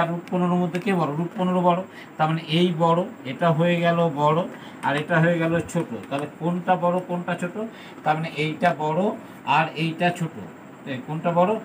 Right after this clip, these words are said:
এইটা বড়, এইটা ছোট, তাই না? তাহলে তখন তুমি কী লিখবে? কোনটা বড়, কোনটা ছোট, কী করে লিখবে তখন? তখন এইটা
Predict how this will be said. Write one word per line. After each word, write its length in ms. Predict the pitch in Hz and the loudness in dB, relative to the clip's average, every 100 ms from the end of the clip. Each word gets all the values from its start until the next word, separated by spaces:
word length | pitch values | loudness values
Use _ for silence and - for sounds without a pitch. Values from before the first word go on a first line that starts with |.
| - - - | -10 -10 -4
এইটা 200 | 160 175 165 | -2 2 2
বড়, 140 | 170 185 180 | 2 2 0
এইটা 160 | 160 160 | -2 -4
ছোট, 120 | - - 127 | -4 -8 -2
তাই 120 | 185 185 | -2 0
না? 60 | 120 - - - | -4 -8 -12 -4
তাহলে 180 | 135 127 | -4 -2
তখন 160 | 139 170 170 | -2 0 0
তুমি 140 | 175 170 | 0 4
কী 80 | 180 | 6
লিখবে? 240 | 175 165 180 220 - - - - - - - | 6 6 2 0 -6 -16 -18 -18 -20 -20 -10
কোনটা 300 | - 151 160 170 | -6 -4 0 2
বড়, 140 | 170 170 170 | 2 2 2
কোনটা 240 | 160 156 170 170 | 0 -4 -4 -4
ছোট, 140 | 175 175 | -2 -4
কী 60 | 160 156 | -4 -2
করে 160 | 175 170 | 0 2
লিখবে 180 | 170 170 165 | 2 0 0
তখন? 200 | 160 190 - - - - - - - - - - - - - - - - - - | 2 0 0 -8 -16 -16 -16 -16 -18 -18 -18 -20 -18 -18 -20 -20 -18 -18 -10 -2
তখন 220 | 147 156 160 - | 0 0 0 0
এইটা 200 | 165 185 | 0 2